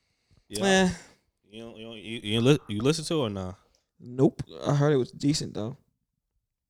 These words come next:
Speaker 1: Yeah, I did hear, hear some good things about it.
Speaker 2: Other than that, everybody had, like, singles that dropped, like Kodak Black, The Baby, fucking, yeah, they, everybody dropping singles, but as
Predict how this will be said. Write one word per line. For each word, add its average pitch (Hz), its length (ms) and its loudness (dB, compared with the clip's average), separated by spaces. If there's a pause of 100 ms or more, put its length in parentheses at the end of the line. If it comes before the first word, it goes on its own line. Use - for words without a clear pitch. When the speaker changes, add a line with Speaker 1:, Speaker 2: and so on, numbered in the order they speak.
(920)
Speaker 1:
Yeah, 107 120 0
I - 20 -2
did 180 240 2
hear, 160 200 4
hear 151 140 2
some 127 160 -10
good 131 180 -4
things 113 200 -6
about 85 260 -12
it. - 60 -20 (1300)
Speaker 2:
Other 143 100 -2
than 135 80 -2
that, 139 140 0
everybody 135 280 0
had, 127 140 -2
like, 110 180 -2
singles 127 600 -6
that 107 160 -6
dropped, 127 340 -8
like 101 260 -8 (140)
Kodak 120 300 -4
Black, 123 420 0
The 123 60 -14
Baby, 127 640 -4 (600)
fucking, 50 800 -12 (560)
yeah, 131 180 -8
they, 123 200 -4
everybody 131 280 0
dropping 131 220 -4
singles, 131 420 -8
but 110 200 -12
as - 100 -14